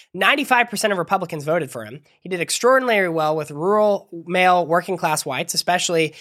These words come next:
in areas like Ohio, which only makes Wisconsin and Michigan even more confusing 'cause they normally vote together. He earned the highest share of all minority votes for Republicans since nineteen sixty.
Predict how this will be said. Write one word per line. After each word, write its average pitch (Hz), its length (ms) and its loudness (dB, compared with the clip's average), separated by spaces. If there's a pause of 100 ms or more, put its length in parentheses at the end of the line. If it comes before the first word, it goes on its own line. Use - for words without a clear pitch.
(140)
in 135 100 -8
areas 143 300 2
like 139 240 2 (100)
Ohio, 135 520 2
which 143 280 -4 (380)
only 156 300 2
makes 151 400 2
Wisconsin 151 500 -4
and 139 120 -4
Michigan 143 340 -4
even 131 160 -6
more 165 160 2
confusing 131 500 -10 (300)
'cause 127 100 -10
they 123 80 -4
normally 127 300 -2
vote 127 240 -8
together. 151 320 -4 (280)
He 247 160 2
earned 262 140 4
the 208 60 4
highest 262 360 2
share 240 220 4
of 196 80 4
all 196 240 4
minority 220 380 4
votes 185 260 0
for 180 120 -4
Republicans 170 500 -4
since 156 180 -8
nineteen 233 560 0
sixty. 156 600 -4